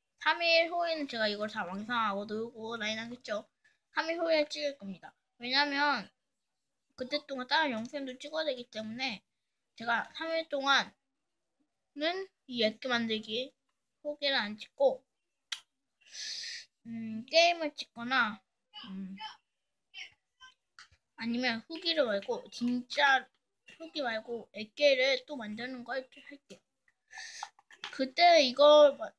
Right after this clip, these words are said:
만든 것도 보여드릴 거예요. 뭐 다른 거 보통 보면 또 자기가 만들었던 걸 보여주는 거, 영상도 있잖아요. 어, 이렇게, 이렇게, 이렇게, 이렇게, 이렇게.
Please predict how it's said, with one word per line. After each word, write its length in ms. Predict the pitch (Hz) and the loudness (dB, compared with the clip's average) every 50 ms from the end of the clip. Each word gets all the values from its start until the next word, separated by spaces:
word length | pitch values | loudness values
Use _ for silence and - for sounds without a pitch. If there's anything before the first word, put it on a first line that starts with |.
| _ - | _ -8
만든 360 | 233 233 240 254 277 285 294 | -6 -4 -4 -4 -2 0 0
것도 280 | 294 294 - 262 247 | 0 0 -2 -6 -12
보여드릴 420 | - 226 233 240 - 254 247 247 - | -10 -8 -8 -4 -2 -2 -2 -2 -4
거예요. 360 | - 190 180 190 214 202 196 _ _ _ _ _ _ _ _ _ _ _ _ - | -12 -12 -8 -8 -8 -8 -10 _ _ _ _ _ _ _ _ _ _ _ _ -6
뭐 200 | 262 262 254 254 | -6 -6 -4 0
다른 320 | - 330 349 392 392 392 370 | 2 2 2 2 0 0 2
거 220 | 359 339 320 302 | 2 2 2 2
보통 320 | - _ - - 302 285 269 | -2 _ -8 -4 -2 -2 -2
보면 320 | 254 247 254 262 254 254 - | -2 -4 -6 -6 -8 -8 -8
또 200 | - 294 277 247 - - _ - - - - - | -8 -10 -10 -10 -14 -20 _ -20 -16 -12 -10 -6
자기가 220 | - 247 247 240 | -4 -2 -2 -2
만들었던 480 | 226 220 226 233 247 254 254 - 240 226 | -2 -4 -2 0 0 -2 -2 -4 -10 -8
걸 160 | 220 220 - _ _ _ _ _ _ _ - | -8 -10 -10 _ _ _ _ _ _ _ -6
보여주는 640 | 247 240 240 240 233 226 220 214 214 208 202 208 214 | -4 -4 -4 -4 -6 -6 -6 -6 -8 -10 -12 -14 -16
거, 80 | 208 _ _ _ _ _ _ _ _ - - - | -18 _ _ _ _ _ _ _ _ -20 -14 -10
영상도 380 | 208 220 214 233 226 233 208 202 | -8 -6 -6 -6 -8 -8 -10 -14
있잖아요. 440 | 196 - - 196 202 196 202 240 294 _ _ _ _ _ _ _ _ _ _ _ _ _ _ _ _ _ _ _ _ _ - _ _ _ _ - | -16 -14 -14 -12 -10 -10 -10 -10 -12 _ _ _ _ _ _ _ _ _ _ _ _ _ _ _ _ _ _ _ _ _ -20 _ _ _ _ -20
어, 400 | 330 339 349 339 339 320 320 294 | -18 -14 -12 -10 -6 -6 -4 -6
이렇게, 440 | 262 247 240 _ - - - 226 220 220 220 226 226 226 233 254 277 311 349 381 _ _ _ _ _ _ _ - | -6 -8 -12 _ -20 -20 -18 -16 -14 -14 -14 -14 -14 -14 -12 -12 -12 -12 -14 -18 _ _ _ _ _ _ _ -14
이렇게, 400 | 247 240 220 - - 302 403 - _ _ _ _ _ _ _ - | -14 -14 -10 -6 -6 -6 -6 -6 _ _ _ _ _ _ _ -20
이렇게, 400 | - 508 494 - - 233 214 _ _ _ _ _ _ _ _ - | -20 -20 -18 -16 -14 -14 -14 _ _ _ _ _ _ _ _ -18
이렇게, 400 | 220 226 - - 349 415 - _ _ _ _ _ _ _ _ _ | -18 -16 -12 -8 -8 -8 -8 _ _ _ _ _ _ _ _ _
이렇게. 480 | - 339 330 311 - - 220 202 202 | -12 -10 -10 -10 -12 -12 -14 -14 -14